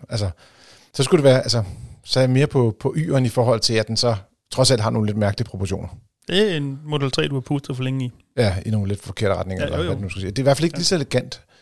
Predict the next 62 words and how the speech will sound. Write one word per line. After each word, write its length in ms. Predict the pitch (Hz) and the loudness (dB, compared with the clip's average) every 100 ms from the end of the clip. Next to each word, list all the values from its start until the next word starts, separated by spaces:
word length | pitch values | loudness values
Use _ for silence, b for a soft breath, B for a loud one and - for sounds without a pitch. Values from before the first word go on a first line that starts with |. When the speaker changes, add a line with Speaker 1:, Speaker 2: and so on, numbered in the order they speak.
| b b | b b
Speaker 1:
hvor, 180 | 120 131 | 0 0
hvor 100 | 127 | 2
Model 220 | 123 120 107 | 2 2 0
treeren, 460 | - 156 139 120 - | -2 -2 -4 -6 -6
øh, 100 | 110 - | -8 -6
og 160 | 113 | -4
jeg 160 | 110 120 | -2 -2
vil 120 | 123 | 0
sige, 220 | 117 143 110 b b b b b b - | 0 0 -4 b b b b b b 0
Tesla 280 | 160 160 | 0 2
Model 300 | 156 131 101 | -2 -2 -2
S 220 | 95 - - _ _ - | -2 -4 -10 _ _ -6
er 80 | 110 | -2
jo 180 | 107 - - | -2 -4 -16
helt 360 | - - - | -12 -8 -6
vildt 140 | 127 117 | -6 -2
flot. 260 | 101 - - | -2 -2 -2
Det 60 | 135 | 2
er 40 | |
jo 60 | 139 | 2
nærmest 320 | 127 127 151 | 4 2 0
en 180 | 135 127 - | -2 -4 -4
elektrisk 440 | 127 120 - 131 | -2 -2 -2 -4
Jaguar, 380 | 107 92 82 92 - - | -2 -4 -4 -8 -18 -18
hvis 120 | 92 | -12
man 60 | |
skal 120 | 95 101 | -8 -4
sige 160 | 107 | -4
det 40 | 98 | -4
på 40 | |
den 80 | 104 | -4
måde. 220 | 98 98 - | -4 -4 0
De 60 | |
har 120 | 131 131 | 0 2
sådan 120 | 139 | -2
et 60 | |
Speaker 2:
Ja. 100 | 120 | -2
Speaker 1:
design, 240 | 120 - 120 | 0 0 2
der 60 | |
minder 200 | 127 117 | 0 2
om 100 | 120 | 0
de 100 | 113 | -2
der 60 | 117 | -2
Jaguar 300 | 110 104 104 - | -2 0 0 -2
X 140 | 117 - | -4 -2
J'er, 220 | 92 101 87 | -2 -4 -8
for 80 | - | -8
eksempel, 300 | 104 98 95 | -6 -6 -6
der 60 | 107 | -6
kom 200 | 95 - | -8 -8
på 80 | 104 | -8
et 60 | |
tidspunkt 420 | - 95 - - | -8 -8 -10 -10
i 140 | 101 98 - | -8 -10 -8
nyere 280 | 117 110 107 | -4 -4 -4
generationer, 380 | 110 101 101 139 | -6 -6 -6 -8
Speaker 2:
Ja. 60 | |
Speaker 1:
ikke? 120 | 139 - b | -10 -12 b
Speaker 2:
Ja. 60 | 71 - | -18 -14
Speaker 1:
Som 180 | - 120 | -4 -2
var 180 | 107 - _ _ _ | 0 -2 _ _ _
flot 480 | - - 147 151 | -12 2 2 2